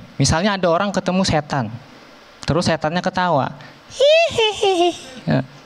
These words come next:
itu jadi seram karena ada visual dan audio yang jelas. Aku nggak bisa tuh kayak gitu, karena aku cuma bisa dengar audionya.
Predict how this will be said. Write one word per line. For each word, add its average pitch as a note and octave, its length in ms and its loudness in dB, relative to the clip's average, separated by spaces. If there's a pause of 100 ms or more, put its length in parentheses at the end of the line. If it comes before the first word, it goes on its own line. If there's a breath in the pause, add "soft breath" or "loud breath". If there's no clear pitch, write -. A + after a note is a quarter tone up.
(520)
itu - 240 -4
jadi F#3 240 0
seram C#3+ 560 -2
karena D3+ 320 -2
ada D#3 160 0
visual D3+ 480 2
dan D3 240 0
audio C#3 480 2 (640)
yang C#3+ 400 -2
jelas. C#3+ 640 0 (640)
Aku A#3 240 0
nggak F#3+ 160 2
bisa A3+ 240 2
tuh A3 80 2
kayak E3+ 320 0
gitu, C#3 160 2 (720)
karena G3+ 240 0
aku A#3 160 2
cuma B3+ 160 6
bisa G#3+ 240 2
dengar G3+ 240 2
audionya. F#3+ 720 4